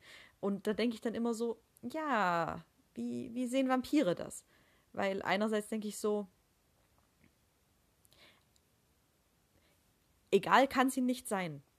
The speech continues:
Weil wenn sich die Menschheit selbst ausrottet, dann haben die ein ziemliches, ziemlich gehöriges, äh, Essensproblem, außer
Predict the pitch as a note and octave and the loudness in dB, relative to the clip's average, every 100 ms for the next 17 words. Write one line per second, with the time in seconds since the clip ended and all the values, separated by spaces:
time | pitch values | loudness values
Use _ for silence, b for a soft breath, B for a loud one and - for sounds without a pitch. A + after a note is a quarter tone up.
0 | - B B F#3 G#3+ A3 - G#3 A3 - | -20 B B 4 4 4 2 2 4 4
1 | F#3+ - G3+ A#3 - G#3+ A3+ - D#3+ A3+ | 0 4 4 4 2 2 2 -2 -2 -2
2 | - - - _ _ - - _ _ - | -2 -6 -20 _ _ -20 -20 _ _ -6
3 | F3 F#3 G3+ G3+ G3 F#3 - - A3 G#3+ | 4 4 6 2 0 -2 -6 -2 0 0
4 | G#3 - - _ - D#4 D#4 - A3 A3 | -2 -6 -10 _ 2 6 6 6 6 8
5 | A#3+ G#3+ A3 - F#3+ F#3+ - - A3+ - | 8 4 0 -2 -2 -2 -2 -2 -4 -6
6 | F3 E3 F3 - E3+ G#3+ - F3+ | -8 -2 -2 2 4 4 2 -2